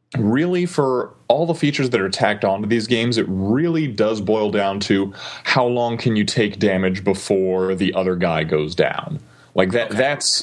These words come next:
Speaker 1: that's your admission into the game world, is that, is that hit points bar at the top, and once that runs out, they kick you out of the club. Like, "Oh, I'm sorry, you know,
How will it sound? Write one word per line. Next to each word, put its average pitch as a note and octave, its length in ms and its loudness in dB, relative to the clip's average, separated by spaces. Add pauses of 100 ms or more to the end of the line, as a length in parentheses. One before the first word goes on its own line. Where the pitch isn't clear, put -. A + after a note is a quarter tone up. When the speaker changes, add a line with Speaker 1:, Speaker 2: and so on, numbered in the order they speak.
Speaker 1:
that's C3 320 2
your A#2 180 2
admission A2 600 0
into G2 340 0
the F#2 80 2
game F2 380 0
world, D#2 320 0
is F2 140 0
that, F#2 200 0
is F#2+ 120 0
that F#2+ 180 -2
hit - 260 -2
points G2 340 0
bar F2 300 0
at E2+ 80 -6
the E2+ 80 -2
top, E2 480 0
and F#2 140 2
once G#2+ 220 -2
that G#2+ 200 0
runs G2 220 -2
out, F2 220 0
they F#2 100 0
kick G#2 240 -2
you F2+ 100 2
out E2 80 0
of D#2 80 -4
the D#2 60 -6
club. - 400 -2
Like, E2+ 180 2
"Oh, G2+ 140 2
I'm G2 160 -2
sorry, E2+ 320 0
you E2+ 100 0
know, E2+ 240 0